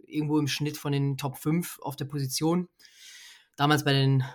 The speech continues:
Washington Redskins, äh, <laughs> ja, war er wahrscheinlich nicht Top five Niveau. Ähm, von daher ist das auch noch mal so ein bisschen unter dem Aspekt zu beleuchten. Ich weiß nicht, ob er es wirklich machen würde, bin ich ehrlich, weil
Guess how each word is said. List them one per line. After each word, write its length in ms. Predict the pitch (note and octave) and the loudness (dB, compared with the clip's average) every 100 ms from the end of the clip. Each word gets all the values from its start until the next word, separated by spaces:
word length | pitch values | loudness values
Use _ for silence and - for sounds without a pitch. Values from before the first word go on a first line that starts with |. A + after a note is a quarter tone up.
| - | -10
Washington 480 | C#3 C3+ D#3 C#3 C3 | -4 -2 -2 -2 0
Redskins, 540 | C#3 - D#3+ D#3 D3+ | 0 -2 0 0 0
äh, 240 | B2+ C#3 C#3 | 0 2 2
<laughs> 100 | B2+ | 0
ja, 320 | C#3+ B2+ B2+ F#2+ | -4 -2 -2 -2
war 240 | B2+ C3+ | -2 0
er 20 | C3+ | 0
wahrscheinlich 320 | C3 C3+ C3 | 0 0 2
nicht 240 | C3 - | 0 -2
Top 180 | - A2 | -10 -12
five 300 | - A#2+ A#2+ | -12 -12 -10
Niveau. 340 | A#2+ A#2 B2+ D3+ _ _ _ _ | -10 -8 -8 -10 _ _ _ _
Ähm, 200 | A#2+ A#2+ | -18 -14
von 160 | B2+ C3 | -12 -12
daher 180 | B2 B2 | -12 -10
ist 160 | B2 | -10
das 400 | C3 - - - _ | -10 -10 -10 -12 _
auch 120 | - C3+ | -4 0
noch 60 | |
mal 120 | B2+ | 0
so 80 | A#2+ | 0
ein 60 | A#2+ | -2
bisschen 420 | C3 - A#2+ A#2 - _ | -4 -4 -6 -8 -12 _
unter 220 | B2+ B2 | -8 -6
dem 220 | B2 B2 | -2 -4
Aspekt 320 | A2+ - B2+ | -4 -8 -10
zu 100 | - | -10
beleuchten. 560 | A#2 A#2 B2+ C3 D#3 D3+ - - _ _ _ _ | -10 -6 -6 -6 -8 -10 -14 -20 _ _ _ _
Ich 160 | - D3 | -4 2
weiß 220 | D3+ G3 | 2 4
nicht, 100 | G3 | 4
ob 60 | E3+ | 6
er 40 | E3+ | 6
es 120 | D3+ | 4
wirklich 200 | D#3+ C3+ | 0 2
machen 320 | D3 F3+ G3+ | 4 4 6
würde, 240 | G3 G#3 G3 | 6 6 4
bin 120 | F3 | 0
ich 140 | D#3+ | -2
ehrlich, 320 | C#3+ D#3+ F3 | 0 0 0
weil 400 | D3 C#3+ D3 C#3 | 0 2 0 -2